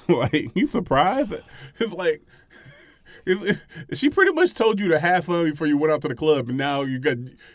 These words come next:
the whole time in the club, you're thinking, like, "What the fuck does she mean by that?"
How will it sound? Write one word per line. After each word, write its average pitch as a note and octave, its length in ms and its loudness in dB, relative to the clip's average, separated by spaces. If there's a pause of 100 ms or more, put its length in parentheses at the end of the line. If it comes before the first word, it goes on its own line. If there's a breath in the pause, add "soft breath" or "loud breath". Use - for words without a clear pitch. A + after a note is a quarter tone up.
(160 loud breath)
the A#2 80 -6
whole D#3 220 8
time D3 240 0
in C#3 40 -4
the B2 60 -8
club, D3 280 -4
you're B2 60 -4
thinking, B2+ 280 -6
like, A2 220 -4 (180)
"What - 160 -16
the F4+ 100 -14
fuck - 360 -14
does D4 180 -12
she D4 140 -6
mean C#4+ 260 -10
by - 140 -14
that?" - 260 -12